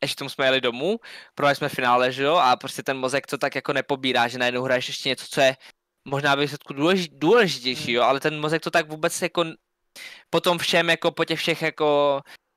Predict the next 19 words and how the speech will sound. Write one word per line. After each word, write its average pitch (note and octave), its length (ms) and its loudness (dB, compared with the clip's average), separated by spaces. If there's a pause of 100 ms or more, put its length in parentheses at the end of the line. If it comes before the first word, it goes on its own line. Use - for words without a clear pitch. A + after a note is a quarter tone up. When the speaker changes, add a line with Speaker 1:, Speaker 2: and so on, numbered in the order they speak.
(140)
Speaker 1:
té D#3 180 -6
energie D#3 500 2
a D3+ 80 4
těch D3 200 -6
všech - 280 -6
emocích, D#3 400 -2
co D3 120 -10
jsi - 140 -6
zažil C#3+ 340 0
už D3+ 120 -4
ty D3 120 -6
tři, - 160 -8
čtyři C#3+ 200 -8
měsíce C#3 360 -6
bez C3 160 -4
přestávky, D3+ 600 -2
jo, C3+ 100 0
jel C3 240 0
si, E3 260 -4